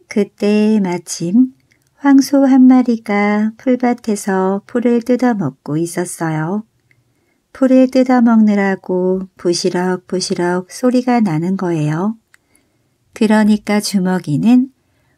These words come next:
혹시 아버지가 날 찾아왔나 싶어서 소리나는 쪽으로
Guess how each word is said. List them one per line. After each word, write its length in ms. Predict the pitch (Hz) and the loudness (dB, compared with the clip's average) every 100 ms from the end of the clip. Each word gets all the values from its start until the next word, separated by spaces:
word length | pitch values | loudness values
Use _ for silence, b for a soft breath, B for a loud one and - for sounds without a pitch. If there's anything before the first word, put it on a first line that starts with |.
| _ | _
혹시 540 | 269 262 - 262 254 254 | -2 -2 0 2 4 2
아버지가 800 | 165 175 226 247 240 226 214 214 | -2 -2 0 0 -2 0 2 2
날 320 | 175 175 180 | 0 -2 -4
찾아왔나 720 | - 262 262 262 254 233 240 | -2 -2 0 2 4 4 2
싶어서 720 | 220 214 - 185 180 151 214 254 _ _ _ _ _ _ | 0 -4 -8 -8 -4 -2 -2 -4 _ _ _ _ _ _
소리나는 760 | - 277 277 269 269 247 254 | 0 2 4 6 6 6 6
쪽으로 760 | 226 233 240 220 214 214 220 226 | 4 -2 0 0 2 4 2 0